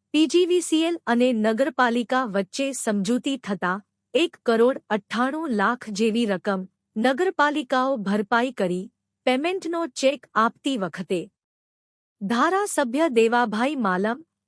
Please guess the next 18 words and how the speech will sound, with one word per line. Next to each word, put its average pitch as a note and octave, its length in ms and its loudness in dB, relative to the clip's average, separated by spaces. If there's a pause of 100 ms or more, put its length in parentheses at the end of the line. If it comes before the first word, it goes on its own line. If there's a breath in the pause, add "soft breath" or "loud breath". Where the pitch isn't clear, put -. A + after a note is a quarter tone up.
નગરપાલિકા C#4+ 920 0
પ્રમુખ A#3 540 -2
મેહુલભાઈ A3+ 640 0
ગોંડલિયા, G#3 680 -2 (280)
ચીફ F4 320 2
ઓફિસર B3+ 680 0
એમ A#3+ 280 0
એમ A#3 220 -2
વાઘેલા, F#3+ 580 0 (300)
પીજીવીસીએલ C#4 840 0
કાર્યપાલક A#3+ 800 0
સોની, G3+ 480 0 (280)
ડેપ્યુટી F4 680 2
ઇજનેર A#3 460 0
જે A3+ 240 2
કે B3 180 -2
કાતરિયા C4 600 -2
સહિતનાઓ G3 760 -2